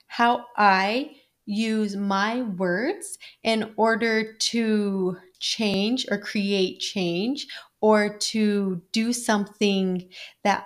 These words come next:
I deem is important enough to potentially go to war over. Now, each planet itself has a light aspect and a shadow aspect, and we can look at that light and that shadow aspect as that vice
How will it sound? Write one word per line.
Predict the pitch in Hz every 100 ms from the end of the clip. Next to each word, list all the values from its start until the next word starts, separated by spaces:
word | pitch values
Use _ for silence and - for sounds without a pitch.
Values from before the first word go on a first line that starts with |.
| -
I | 196 196 202 -
deem | 190 175 208 - - _
is | 190 185
important | 190 180 - 226 240 220 214
enough | 190 180 196 -
to | -
potentially | 277 - 196 180 - 180 175 175 -
go | 170 170 170 170
to | 190
war | 175 165 156 156 170 _ _ _ _ 170
over. | 160 - - - _ _ - - - - _ -
Now, | 226 226
each | 269 320 330 -
planet | 262 220 214 208
itself | 196 - - 170 180
has | 202 190
a |
light | 180 180 180 196
aspect | 202 202 - 208 208
and | 185
a | 180
shadow | - 180 175 175
aspect, | - - - - - -
and | 214
we | 220
can | 233 294 240
look | 226 233
at | 277 277
that | 208 190 -
light | 190 190 196
and | 196
that | 180 -
shadow | 196 170 180
aspect | 170 165 - 185 180 196
as | 185
that | 190 180 175
vice | 185 175 185 -